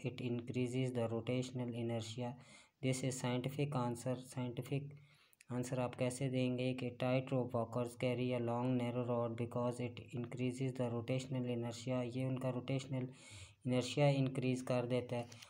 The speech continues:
और इसी रोटेशनल इनर्शिया के रिएक्शन में दोबारा रोटेशनल इन-, इनर्शिया डिक्रीज करने के लिए अपोजिट डायरेक्शन में उनको वो बिल्कुल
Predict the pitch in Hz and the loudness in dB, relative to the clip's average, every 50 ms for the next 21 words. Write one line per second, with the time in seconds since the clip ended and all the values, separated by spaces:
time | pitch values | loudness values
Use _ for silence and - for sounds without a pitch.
0 | - - - - 123 127 127 - 147 143 147 - 156 143 143 143 143 143 139 143 | -20 -10 -2 0 0 0 2 2 0 0 2 2 4 4 4 4 4 4 2 2
1 | - 143 135 127 117 127 127 123 127 127 123 - - - 143 139 135 135 - 127 | 2 0 0 0 0 0 0 2 2 0 0 -2 0 2 2 2 2 2 0 0
2 | 123 120 120 117 - - - - - 120 120 123 123 123 - - 147 143 139 135 | 0 0 0 -2 -6 -12 -14 -8 -2 0 4 4 4 2 2 2 4 6 6 6
3 | 127 123 117 117 110 107 - - - _ _ - - - _ _ _ - 131 120 | 4 4 2 0 -2 -6 -10 -16 -18 _ _ -20 -20 -20 _ _ _ 0 4 8
4 | 127 131 135 139 139 139 131 131 123 - 135 127 127 131 127 123 123 117 127 123 | 8 8 10 10 8 8 6 4 2 4 2 2 2 2 0 0 0 -2 -2 0
5 | 120 123 120 - - - - _ - _ _ _ _ _ _ _ - 127 123 127 | 0 0 0 -2 -8 -18 -20 _ -20 _ _ _ _ _ _ _ 0 2 2 2
6 | 117 - - - 131 127 127 123 113 - - 127 131 135 131 - - 127 120 120 | 2 2 2 2 2 4 4 0 -2 0 2 4 4 4 4 2 2 2 2 2
7 | 120 120 117 120 123 117 120 117 120 123 123 127 127 127 - - - - _ _ | 2 0 0 0 0 0 0 0 2 2 0 0 -2 -4 -8 -16 -20 -20 _ _
8 | _ _ - - 120 - 143 139 127 135 127 110 117 117 110 113 113 110 - - | _ _ -6 -6 -2 0 2 2 4 4 4 4 4 4 6 4 4 2 0 -2
9 | 127 120 120 120 120 123 120 127 123 120 117 - - 120 117 120 120 - - - | 0 0 0 0 0 -2 -2 -2 -2 -2 -2 0 0 0 0 0 -4 -6 -14 -20
10 | _ _ _ _ - - 131 123 127 127 123 - - - - 135 135 135 135 - | _ _ _ _ -12 -6 -2 0 0 0 0 -2 -6 -8 -2 0 2 2 4 4
11 | 147 139 139 - - | 4 4 4 2 -4